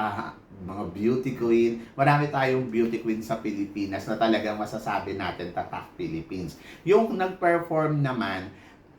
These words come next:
okay sana sa akin yung perform ni ano, sino ba to? Si Marina Summer. Sobrang ganda, sobrang powerful, ang ganda ng eksena. Pero mas gusto ko kung binigyan siya solong performance talaga na hindi kasama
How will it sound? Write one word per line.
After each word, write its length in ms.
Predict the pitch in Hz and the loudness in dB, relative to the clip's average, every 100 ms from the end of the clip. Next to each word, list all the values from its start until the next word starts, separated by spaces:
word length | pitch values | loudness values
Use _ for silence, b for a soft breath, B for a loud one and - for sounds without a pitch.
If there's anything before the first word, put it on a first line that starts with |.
| - | 4
okay 400 | 196 220 220 220 | 6 6 2 -2
sana 480 | - 165 147 143 | -2 0 2 2
sa 460 | 143 160 139 139 127 | 0 -2 -4 -2 -2
akin 260 | - 127 131 | -2 -4 -4
yung 160 | 135 | -6
perform 800 | 135 123 123 - 120 120 120 117 | -2 -2 -2 -4 -2 0 0 0
ni 100 | 113 | 0
ano, 540 | 110 95 95 98 143 - | 0 -2 -2 0 0 0
sino 240 | 135 120 | -6 -2
ba 140 | 117 127 | -2 2
to? 240 | 139 - B B - | 2 2 B B -4
Si 300 | 151 143 139 | 2 4 6
Marina 400 | 139 135 127 127 | 4 4 -2 -2
Summer. 580 | 131 107 - 95 98 | 2 2 2 -2 -2
Sobrang 560 | 110 165 156 151 160 147 | -2 2 2 4 2 2
ganda, 480 | 120 127 120 113 110 | 0 -2 -2 0 0
sobrang 540 | - 127 117 127 - | 0 -4 -2 -2 -2
powerful, 720 | 123 107 107 110 - 120 113 | 2 2 2 -2 -4 -2 0
ang 260 | 110 110 101 | 2 0 -2
ganda 220 | 107 107 | -4 -4
ng 140 | 104 - | -6 -8
eksena. 640 | - - - 110 107 107 - B B - | -14 -10 0 2 2 0 -2 B B 0
Pero 380 | 147 151 151 | 4 4 4
mas 260 | 147 147 - | 4 2 -2
gusto 320 | 131 - 135 | -6 -6 -6
ko 240 | 127 120 120 | -2 -2 -2
kung 160 | 113 | -2
binigyan 400 | 123 117 113 117 | -2 0 2 0
siya 160 | 127 113 | 0 -4
solong 400 | 127 113 110 110 | 0 4 4 2
performance 720 | 120 110 113 117 113 123 - | -2 -2 0 0 2 -2 -2
talaga 320 | - - 110 | -2 0 0
na 80 | 107 | -2
hindi 320 | 113 113 107 | -2 -2 -2
kasama 640 | 113 - 107 107 104 104 | -4 -4 -2 0 0 0